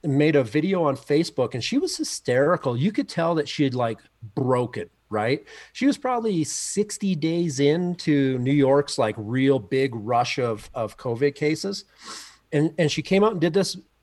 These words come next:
uh, Instagram Live, I guess, I don't know, Facebook Live. And she knew what was happening. They were rupturing the lungs of the patients.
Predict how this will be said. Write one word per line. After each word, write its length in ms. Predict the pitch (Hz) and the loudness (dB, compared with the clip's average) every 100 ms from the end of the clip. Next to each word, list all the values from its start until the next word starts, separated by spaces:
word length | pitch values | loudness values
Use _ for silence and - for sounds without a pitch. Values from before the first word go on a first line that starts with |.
| - | -10
uh, 440 | 170 151 139 131 139 | 0 2 2 0 0
Instagram 540 | 165 160 170 160 156 135 | -2 0 0 2 2 4
Live, 340 | 127 135 135 | 4 4 2
I 60 | 127 | 2
guess, 260 | 135 127 | 0 0
I 120 | 135 | 0
don't 120 | 127 123 | 0 -2
know, 120 | 123 | -2
Facebook 480 | 143 135 - 143 127 | 0 0 0 -2 0
Live. 440 | 120 117 120 123 _ - - _ _ - | 2 2 -2 -6 _ -20 -20 _ _ 0
And 220 | 160 139 | 2 2
she 220 | - 240 | 0 2
knew 200 | 175 220 | 4 6
what 180 | 214 147 | 4 2
was 160 | 120 | -2
happening. 580 | 131 131 202 123 107 143 _ - | -2 -2 -2 -6 -6 -8 _ -2
They 200 | 120 151 | 4 4
were 160 | 160 | 4
rupturing 680 | 143 131 143 - 190 185 190 | 2 2 2 0 -4 -2 -2
the 120 | 185 170 | 0 2
lungs 580 | 143 220 214 147 143 | 2 2 2 0 0
of 160 | 143 123 | -4 -4
the 60 | - | -8
patients. 760 | - 302 - - - - - | -2 -2 -2 -6 -10 -14 -16